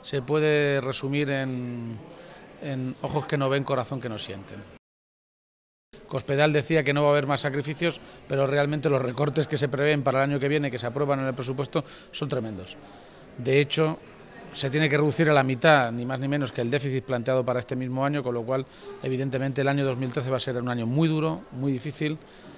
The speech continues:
y, y, por tanto, que va a necesitar del esfuerzo de todo el mundo. Como partido vamos a seguir tendiendo la mano al gobierno y a todas las instituciones, aunque tengo que decir que este ha sido un año en el que Cospedal,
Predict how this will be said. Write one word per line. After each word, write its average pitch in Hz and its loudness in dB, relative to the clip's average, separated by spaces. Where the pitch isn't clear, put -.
y, 123 -2
y, 123 -8
por 117 -6
tanto, 123 -6
que 127 -8
va 123 -4
a 123 -4
necesitar 127 -6
del 120 -4
esfuerzo 120 -8
de 117 -2
todo 117 -8
el 110 -6
mundo. 110 -8
Como 135 -2
partido 147 2
vamos 143 2
a 139 4
seguir 135 0
tendiendo 139 0
la 127 0
mano 135 -2
al 123 -6
gobierno 151 0
y 139 2
a 120 2
todas 139 0
las 123 -2
instituciones, 151 -2
aunque 135 -2
tengo 151 2
que 143 2
decir 143 0
que 139 -2
este 139 2
ha 131 2
sido 135 0
un 135 2
año 143 2
en 131 -2
el 127 -2
que 127 0
Cospedal, 135 4